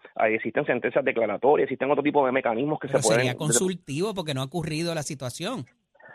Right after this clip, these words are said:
Speaker 1: Sí, pudiese entrar en esa, pero yo creo que es un asunto medular, y más en una sit-,
Speaker 2: Ujú.
Speaker 1: en una situación donde ahora mismo no hay médicos, o hay una situación de que faltan médicos,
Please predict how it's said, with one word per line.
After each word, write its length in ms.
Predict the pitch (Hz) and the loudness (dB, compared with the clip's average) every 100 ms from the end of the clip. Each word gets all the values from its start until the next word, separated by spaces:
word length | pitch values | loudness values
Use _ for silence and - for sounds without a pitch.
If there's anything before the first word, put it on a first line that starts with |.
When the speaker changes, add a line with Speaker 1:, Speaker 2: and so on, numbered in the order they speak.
| - - | -20 -2
Speaker 1:
Sí, 120 | 110 | -2
pudiese 420 | - 135 139 139 | 2 4 6 4
entrar 240 | 180 185 185 | 2 2 2
en 180 | 170 | 2
esa, 240 | 180 262 247 | 2 2 2
pero 200 | 151 127 | 4 2
yo 80 | 131 | 2
creo 60 | 180 | 2
que 40 | |
es 40 | 196 | 2
un 60 | |
asunto 320 | 190 196 190 | 2 0 2
medular, 400 | 180 170 120 107 - | 4 4 4 2 2
y 100 | 131 | 0
más 160 | 143 | 2
en 100 | 175 | 2
una 140 | 185 175 | 2 0
sit-, 220 | 190 160 | -2 -4
Speaker 2:
Ujú. 160 | 151 180 | -2 2
Speaker 1:
en 120 | 147 | 2
una 160 | 175 | 2
situación 360 | 202 196 196 202 | 2 2 4 2
donde 200 | 190 139 | 4 4
ahora 120 | 131 | 4
mismo 280 | 165 180 147 | 2 2 2
no 80 | 131 | 4
hay 100 | 175 | 4
médicos, 500 | 151 139 143 139 135 | 4 4 4 4 4
o 180 | - 113 | 6 6
hay 120 | 110 | 6
una 160 | 131 151 | 2 0
situación 300 | 156 151 165 | 2 0 2
de 100 | 160 | 0
que 140 | 143 131 | 2 0
faltan 380 | 131 127 160 165 | 2 2 0 0
médicos, 420 | 131 127 127 | 2 2 2